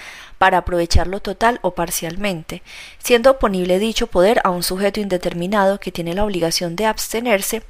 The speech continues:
de perturbar al primero en el ejercicio de su derecho.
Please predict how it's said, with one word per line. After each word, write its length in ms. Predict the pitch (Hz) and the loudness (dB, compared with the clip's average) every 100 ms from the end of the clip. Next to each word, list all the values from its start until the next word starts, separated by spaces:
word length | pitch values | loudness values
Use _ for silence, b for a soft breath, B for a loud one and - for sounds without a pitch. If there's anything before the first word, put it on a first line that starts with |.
| - - | -16 -6
de 200 | 180 185 | 2 2
perturbar 720 | 185 175 - 170 170 170 175 - - - - - - | 4 2 0 -4 2 2 2 -4 -20 -20 -20 -8 0
al 220 | 214 214 | 0 0
primero 500 | 185 180 214 262 247 | -6 -4 -2 0 -2
en 140 | 196 | -2
el 120 | 170 165 | -4 -4
ejercicio 520 | 175 165 165 - 170 | -4 -6 -4 -4 -2
de 60 | |
su 120 | 180 175 | -2 -2
derecho. 500 | 156 160 - - | -2 -2 -6 -12